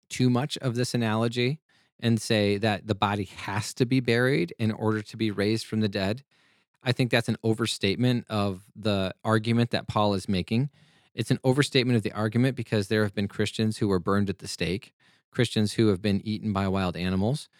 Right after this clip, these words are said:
Christians who have been lost at sea, Christians who have perished in natural disasters. They have not been buried, but God will have no problem reconstituting their body from wherever they are. You see, the,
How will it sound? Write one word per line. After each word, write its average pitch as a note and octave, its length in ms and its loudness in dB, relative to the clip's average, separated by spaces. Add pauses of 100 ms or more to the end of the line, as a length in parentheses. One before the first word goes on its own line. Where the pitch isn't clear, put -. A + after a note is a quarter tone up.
(200)
Christians A#2 420 0
who A2+ 160 6
have F#2+ 120 2
been G2+ 200 0
lost G2 340 -2
at G2+ 160 -2
sea, G#2 300 -2
Christians - 400 0
who B2 120 2
have G2+ 220 2 (320)
perished A#2+ 540 2
in G#2 440 0
natural A2 440 2
disasters. G2 760 -2 (380)
They B2 200 2
have A#2 120 0
not A#2+ 220 2
been G#2 180 0
buried, G2+ 580 2 (280)
but A2+ 280 0
God A#2+ 300 2
will A#2 120 2
have G#2 220 -2
no A2 180 2
problem G#2+ 640 -4
reconstituting A2 920 -2
their F#2+ 140 0
body A2 520 0 (240)
from A2 400 4
wherever G#2+ 480 4
they F#2 200 0
are. G#2 320 0 (440)
You - 100 -6
see, A#2+ 220 2
the, G#2+ 220 -2